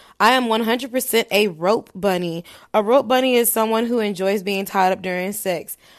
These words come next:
I wouldn't say that I'm a hundred percent a rope bunny, but am I in the strong, like, high percentiles? Definitely. Like, tie me up, tie me up.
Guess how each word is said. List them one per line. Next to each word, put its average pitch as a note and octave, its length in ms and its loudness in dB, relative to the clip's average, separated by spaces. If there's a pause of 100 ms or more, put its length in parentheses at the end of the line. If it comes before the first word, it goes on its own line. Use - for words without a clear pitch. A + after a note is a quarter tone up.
(220)
I A#3 140 8
wouldn't C#4+ 300 -2
say B3+ 120 -2
that A#3 200 2
I'm A3+ 100 -2
a G3 140 -4
hundred A3 400 -4
percent D4+ 400 -2
a C4+ 80 0
rope A3+ 440 -2
bunny, C#4+ 500 0 (340)
but A#3 240 -8
am A3+ 200 -8
I G#3+ 180 -6
in G3+ 200 -10
the E3+ 160 -10
strong, A3+ 840 -4
like, F#3 220 -8
high F#3+ 240 -2
percentiles? B3 800 -6
Definitely. F3+ 640 -4
Like, F3 220 -4
tie G#3+ 180 -4
me A3+ 220 -4
up, G3+ 240 -4 (420)
tie A3 220 -8
me A#3+ 320 -4
up. - 200 -4